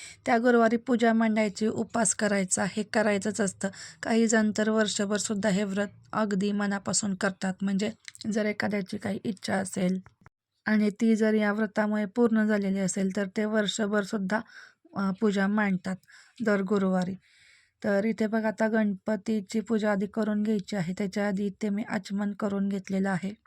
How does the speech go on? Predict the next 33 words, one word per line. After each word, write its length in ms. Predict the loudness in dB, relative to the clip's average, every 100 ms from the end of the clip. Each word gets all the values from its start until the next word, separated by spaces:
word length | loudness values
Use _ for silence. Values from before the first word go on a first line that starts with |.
| _ _ _ _ _ _ _
त्यानंतर 520 | 2 4 4 2 0 2
गणपती 540 | 4 2 2 0 2
म्हणून 260 | 2 2 -2
इथे 240 | -2 -4
सुपारीची 640 | -4 -4 -2 -2 -2 -4
पूजा 320 | -2 0 2
आधी 140 | 0 0
करून 360 | -2 -2 0
घेणार 280 | 0 0 0
आहे 140 | 0 0
आणि 180 | 0
मग 220 | 0 -2 -4 -10 -20 -20 -20 -16
आपल्या 260 | -6 -4 2
कलशाची 500 | 2 2 -2 -4 -6
पूजा 380 | -2 0 0 -4 -8 _ -6
करून 260 | -2 0
घेणार 340 | 0 0 0 0
आहे. 300 | -2 -6 -14 _ -4 2
तर 380 | 4 4 4
बघा, 280 | 4 4 4
इथे 280 | 2 2 0
आपला 360 | -2 2 4 4
गणपती 440 | 4 2 2 2
बाप्पा 300 | 2 2 0
असणाऱ्या 460 | 0 0 0 2 2
सुपारीचं 760 | 0 0 2 4 4 0 -4 -6 -10 -18 -18 _
छानपैकी 540 | 0 2 2 2 2 2
असा 180 | 2
अभिषेक 500 | 0 2 2 2 0
झालेला 440 | 2 2 4 2 2
आहे 220 | 0 2
आणि 220 | 2 2
आता 220 | 0 0